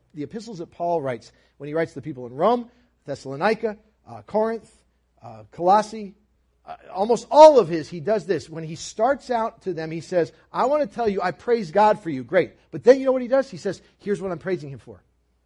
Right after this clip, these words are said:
And he will mention specific things that they have done. You took up a collection and you sent it for one group. "I have heard about how you were faithful in a particular situation. I under, I saw how you corrected somebody who was in need." He, he, he lasered in on a specific thing that was true of them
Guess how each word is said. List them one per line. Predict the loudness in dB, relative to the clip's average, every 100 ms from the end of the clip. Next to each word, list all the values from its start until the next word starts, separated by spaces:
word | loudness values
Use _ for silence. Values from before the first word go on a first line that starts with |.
| _ _ _
And | -8
he | -4
will | -2
mention | -2 -6
specific | -12 -10 -10 -10 -8 -8 -6 -8
things | -8 -8 -4
that | -2
they | 0 0
have | 0
done. | -2 -4 -4 -12 _
You | -16 -8
took | -4 -4
up | -4
a |
collection | -8 -10 -6 -6 -8 -16
and | -16 -16
you |
sent | -14 -10 -10
it | -10
for | -12
one | -12 -8
group. | -6 -6 _ _ _
"I | -2 0
have | 0
heard | 0 0
about | 2 0
how | 0 -4
you | -4 -6
were | -8
faithful | -8 -8 -8 -8 -12
in | -10 -10
a |
particular | -12 -14 -14 -14 -12 -10
situation. | -10 -12 -10 -8 -8 -12 -20 -14
I | -6 -4
under, | -4 -6 -8
I | -6 -6
saw | -2 -2
how | 0
you | -2 -6
corrected | -6 -2 0 -2 -4 -6
somebody | -6 -8 -6
who | -6
was | -8 -8
in | -8
need." | -10 -10 -14 _
He, | -12
he, | -10 -10 -12 -14
he | -16 -14
lasered | -6 -2 -2 -4 -6 -6
in | -4
on | -6
a |
specific | -10 -14 -18 -16 -14 -12 -12
thing | -10 -8
that | -8
was | -10
true | -12 -8 -4 -2
of | -2 -4 -6 -2
them | 0 0 -6